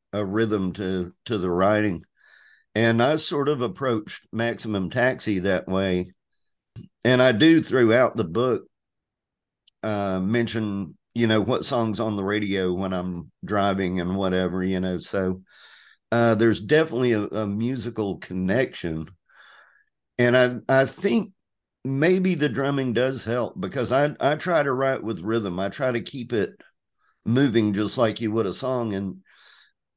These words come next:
in a song, you, you know, you have your, your sort of ups and downs, you know, it'll, it'll plateau up to the chorus, and then it'll come back down for a verse, and then it'll rise back up, you know. So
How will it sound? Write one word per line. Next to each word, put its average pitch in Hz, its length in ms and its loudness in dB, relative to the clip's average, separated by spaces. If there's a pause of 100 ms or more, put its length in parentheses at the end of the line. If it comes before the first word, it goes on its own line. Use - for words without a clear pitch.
(100)
in 131 140 4
a 110 80 2
song, 139 400 0
you, 110 500 0 (100)
you 120 140 0
know, 120 120 4
you 113 240 4
have 117 240 0
your, 104 420 -4 (960)
your 117 160 2
sort 147 240 0
of - 80 -2
ups - 300 -2
and 110 140 -2
downs, 95 440 -4
you 95 80 -4
know, 98 240 0
it'll, 98 340 -2
it'll 104 220 -2
plateau 110 600 -2
up 110 280 -2
to 127 100 -8
the 101 140 -8
chorus, 117 480 2
and 95 120 -2
then 101 140 -2
it'll 95 260 0
come 104 240 -4
back 104 280 2
down 107 260 -2
for 107 200 -6
a 95 40 -6
verse, 101 400 -2
and 98 100 -4
then 101 140 -2
it'll 95 420 -2 (800)
rise 110 360 0
back 107 360 0
up, 90 380 -4
you 95 160 0
know. 92 220 0
So 92 500 -4